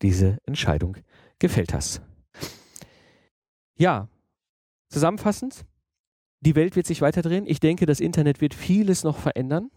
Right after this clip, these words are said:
Und ich glaube, wir sind an einem Punkt, wo wir ernsthaft darüber nachdenken müssen, ob wir unser Business nicht digitalisieren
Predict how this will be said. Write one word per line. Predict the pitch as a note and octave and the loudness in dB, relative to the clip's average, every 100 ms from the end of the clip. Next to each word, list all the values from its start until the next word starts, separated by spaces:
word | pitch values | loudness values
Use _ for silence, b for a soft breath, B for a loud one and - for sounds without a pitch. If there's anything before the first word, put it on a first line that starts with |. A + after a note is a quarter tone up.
| _ | _
Und | C#3 C#3+ | -4 -4
ich | C3 | 0
glaube, | C3+ C#3 D3+ C#3+ C3+ | 2 4 4 4 4
wir | B2+ | 2
sind | A#2 D3 F#3+ | 2 2 2
an | - C#3+ | 0 0
einem | C3 | 0
Punkt, | - E3+ - | 0 0 -2
wo | B2+ | 0
wir | A#2 | 2
ernsthaft | A#2+ C#3+ C#3 - | 0 -2 -4 -4
darüber | - A#2+ A#2 | -4 -2 -2
nachdenken | A2+ - B2 - | -2 -4 -6 -6
müssen, | A2+ - | -8 -6
ob | - A#2+ | -4 -2
wir | C3+ | -4
unser | B2 A#2 | -2 -2
Business | A2+ A#2 A2 - | 0 -2 -2 -4
nicht | G2+ | -6
digitalisieren | A#2 A2+ - G2+ G2+ G2+ F#2 | -6 -6 -4 -2 -2 -2 -2